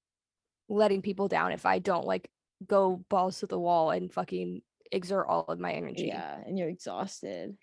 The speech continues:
Speaker 2: 'cause then
Speaker 1: Yeah.
Speaker 2: what does that leave you? And it's so hard to enjoy the s-, success whenever you're exhausting yourself.
Speaker 1: Yeah, and I know, like, there are other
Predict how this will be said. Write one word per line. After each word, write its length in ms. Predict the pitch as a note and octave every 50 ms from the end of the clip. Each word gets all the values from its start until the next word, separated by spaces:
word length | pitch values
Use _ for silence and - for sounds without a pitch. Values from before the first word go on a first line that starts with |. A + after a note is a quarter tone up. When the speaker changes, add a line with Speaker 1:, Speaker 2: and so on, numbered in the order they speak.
| _ -
Speaker 2:
'cause 140 | - G#3 G3+
then 180 | G#3 G3+ G3+
Speaker 1:
Yeah. 60 | G3+ G3
Speaker 2:
what 160 | F#3+ G3 -
does 160 | G#3 G3 F#3
that 180 | G3 F3+ E3 D#3+
leave 200 | F3 F3+ F3+ E3+
you? 480 | F3 D#3 D3 D3 - E3 G3+ G#3 - _ _ _ -
And 80 | - F#3+
it's 180 | G3 F#3+ -
so 180 | - A3 G#3+ G#3+
hard 180 | G#3+ A3+ A3 A3
to 100 | - A#3
enjoy 340 | G#3+ G#3 F#3+ F3+ F3+ F3+ F3+
the 80 | F3
s-, 180 | F3+ E3+ - - - -
success 600 | - - F3 - - - C#3 C#3+ C3 D#3 - -
whenever 340 | D#3+ E3+ E3 D#3 - - D#3
you're 440 | D#3 D3 - C3+ C3+ C3 C#3 E3 - _ _ _ _ _ _ _ _ _ _ _ -
exhausting 560 | - E3 - - E2+ A#2+ E3+ - - - F2 D2+
yourself. 640 | F2 - - - - E2+ - - - - - _ _ _ _ _ _ _ -
Speaker 1:
Yeah, 280 | A#3 - - - A3+ A#3 - -
and 120 | - C4+ D4+
I 120 | E4 F4
know, 360 | D#4+ B3+ A3 G#3+ A3 A3 A3 G#3+
like, 280 | G#3 G3+ G3+ - -
there 200 | - G#3 G3+ G#3
are 120 | G#3 G3+ -
other 280 | - F#3+ G3+ G3+ G3+